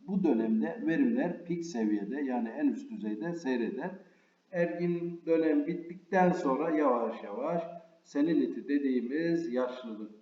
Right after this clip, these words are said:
dönemine geçiş olur. Bu dönemde de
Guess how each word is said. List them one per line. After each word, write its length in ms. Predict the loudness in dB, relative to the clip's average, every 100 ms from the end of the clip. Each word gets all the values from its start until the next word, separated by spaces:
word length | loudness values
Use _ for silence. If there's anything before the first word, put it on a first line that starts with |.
| _ _
dönemine 720 | 0 0 -2 -4 -6 -6 -6
geçiş 680 | -6 -6 -2 -4 -4 -14 _ -8
olur. 500 | -4 0 2 2 -4 -12 _ _
Bu 180 | 0 2
dönemde 480 | 2 0 -6 -8
de 420 | -4 -4 -4 -12